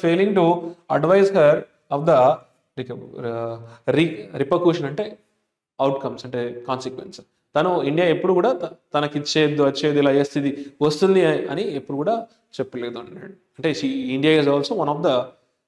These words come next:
involvements in these actions అని చెప్తున్నాడు. Next, the statement is from here to here. It refers to India. It also failed, fail అయింది. ఏంటి?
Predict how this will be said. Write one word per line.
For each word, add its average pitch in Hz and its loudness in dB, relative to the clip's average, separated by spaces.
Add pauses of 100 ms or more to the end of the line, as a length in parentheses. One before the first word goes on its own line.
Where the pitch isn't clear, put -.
(540)
involvements 147 0 (100)
in 147 -4
these 170 0 (220)
actions 143 -12
అని 127 -14
చెప్తున్నాడు. - -20 (240)
Next, - -14 (600)
the 139 -10
statement 147 -2
is - -12
from 131 -10
here 131 -4
to 131 -6
here. 101 -20 (1300)
It 139 -6
refers 170 2
to 185 4 (1600)
India. 120 -4 (1160)
It 143 -2
also 202 4 (180)
failed, 190 4 (100)
fail 147 4
అయింది. 120 -2 (400)
ఏంటి? 160 0